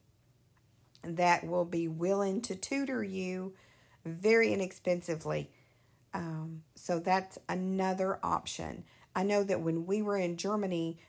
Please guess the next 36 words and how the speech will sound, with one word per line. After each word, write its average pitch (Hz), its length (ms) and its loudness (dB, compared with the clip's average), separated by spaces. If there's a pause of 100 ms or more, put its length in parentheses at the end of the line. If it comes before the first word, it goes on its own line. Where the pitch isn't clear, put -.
(120)
whenever 180 300 0
we 175 200 0
went 170 300 -2
to 170 160 -6
a 147 140 -4
city, 180 720 -2 (540)
uh, 165 300 -2
or 156 160 0
a 156 40 0
bigger 170 540 0 (440)
village 160 880 2 (460)
to 190 120 -2
do 170 400 2
any 180 200 -2
kind 170 240 -2
of 156 100 -4
tourism 208 440 0
things, 156 480 -4
if 170 240 -2
there 190 220 2
were 170 520 -2
college 196 340 2
students 175 440 -2
around, 165 480 -2 (360)
they 180 300 2
would 180 280 2
hang 185 260 0
out 185 280 2
on 180 120 -2
the 180 80 0
weekends 180 720 -2 (400)
at 170 260 0
the, 170 220 -2 (460)
uh, 165 280 -2
tourist 269 460 -2
center 175 600 -2